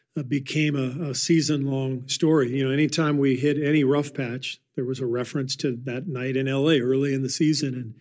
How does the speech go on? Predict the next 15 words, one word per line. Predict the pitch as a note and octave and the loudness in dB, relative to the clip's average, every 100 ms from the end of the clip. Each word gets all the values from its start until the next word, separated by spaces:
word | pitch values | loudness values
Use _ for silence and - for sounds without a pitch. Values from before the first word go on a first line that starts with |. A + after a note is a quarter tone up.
| _ _ _ | _ _ _
is | C#3 C3 | -6 -4
that | C3 C3 | -4 -4
still | - D#3 C#3+ | -2 0 2
an | C#3+ | 0
impact? | D#3 D3 C3+ B2 A#2 | -2 -2 -6 -8 -10
And, | D3 B2 A#2 _ _ _ _ | -10 -10 -12 _ _ _ _
and | D#3+ | -6
it's | C#3 | -2
just | E3 - | -2 -2
a | |
question | C#3 D#3 D3 - D#3+ | -2 -2 0 2 2
you | C#3+ | 2
have | C#3 | -2
to | C3+ | -4
keep | C3 C#3+ C3+ | -4 -4 -4